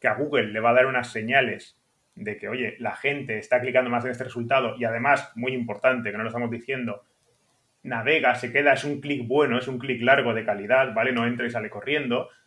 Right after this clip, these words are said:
Oye, pues si realmente la gente está clicando aquí, se queda en la página, parece que le satisface, la subo de posicionamiento. Vale, pero es tráfico inducido, estamos hablando. ¿Qué pasa si te sube de posición a ocho a dos, me lo invento, o de catorce a tres,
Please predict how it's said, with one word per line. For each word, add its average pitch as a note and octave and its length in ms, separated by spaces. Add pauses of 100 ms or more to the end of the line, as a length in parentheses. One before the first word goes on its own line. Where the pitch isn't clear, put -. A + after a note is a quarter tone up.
(400)
Oye, B2 220
pues - 180
si A2+ 100
realmente A#2 440
la G#2+ 120
gente C3 200
está C3 160
clicando C3+ 340
aquí, D3 300
se - 100
queda C3 140
en C3 60
la B2 120
página, C#3+ 360
parece B2 180
que C3 80
le B2+ 60
satisface, C3+ 560
la A#2 140
subo C#3 260
de C3 80
posicionamiento. G#2+ 880
Vale, A#2+ 180
pero G#2 120
es - 80
tráfico C#3+ 280
inducido, A#2+ 360
estamos G#2 260
hablando. G#2+ 380 (260)
¿Qué C3+ 100
pasa - 200
si D3 60
te D3 80
sube D#3 180
de C3+ 80
posición B2 320
a B2 80
ocho C3+ 260
a G2+ 60
dos, F#3 320
me G2 80
lo F#2+ 80
invento, C#3 320
o A2 60
de G#2 100
catorce A#2+ 400
a G#2 80
tres, G#3+ 420